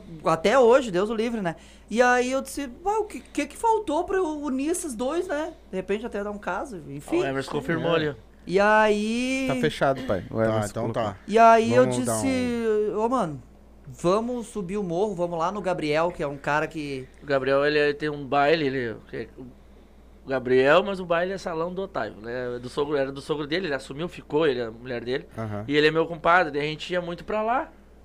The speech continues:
Speaker 2: direto, né? Fazia, eh, tinha uns guri que faziam violão lá, me levaram,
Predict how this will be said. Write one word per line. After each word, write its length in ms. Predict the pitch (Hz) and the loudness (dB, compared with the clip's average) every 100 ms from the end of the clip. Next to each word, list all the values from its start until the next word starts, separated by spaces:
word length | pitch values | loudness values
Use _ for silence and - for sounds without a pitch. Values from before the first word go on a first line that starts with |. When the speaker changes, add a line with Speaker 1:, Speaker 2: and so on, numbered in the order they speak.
| - | -18
Speaker 2:
direto, 480 | 127 135 190 240 156 | -2 4 6 4 -2
né? 200 | 143 190 - - - - - | -8 -8 -12 -20 -20 -20 -10
Fazia, 500 | - 143 143 147 139 - | -2 0 2 2 2 -2
eh, 80 | 139 | -8
tinha 160 | - 202 | -6 -6
uns 80 | |
guri 180 | 170 180 | -2 -4
que 60 | 175 | 0
faziam 420 | 175 156 151 123 - - | -2 0 -4 -4 -12 -18
violão 440 | 135 127 123 127 135 | -4 -2 0 0 0
lá, 140 | 131 | 0
me 140 | 185 | 0
levaram, 600 | 135 127 117 120 131 196 | -2 -2 0 2 4 2